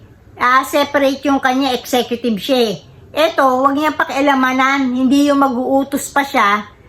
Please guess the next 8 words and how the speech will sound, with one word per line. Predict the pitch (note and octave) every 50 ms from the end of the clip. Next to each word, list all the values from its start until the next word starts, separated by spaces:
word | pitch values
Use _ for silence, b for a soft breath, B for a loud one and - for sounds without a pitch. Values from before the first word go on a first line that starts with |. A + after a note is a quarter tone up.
| B B -
na | B3 C4 B3+ B3+ C4 C4
wag | B3+ B3+ B3
asikasuhin, | B3+ B3+ - - C4+ - B3 B3 - C4 B3 C4 B3+ B3 B3
halimbawa, | B3+ B3 B3 A3+ A#3+ A#3 A#3 A3+ A3+ A#3 A3+
yung | A3+ A3+ A#3 A#3 A#3
impeachment, | - C#4 C#4+ C4 - - A#3+ A3+ G#3+ G3 F#3+ -
di | G#3 G#3 G3+ F3+
ba? | G3 G3+ G#3 A3+ A#3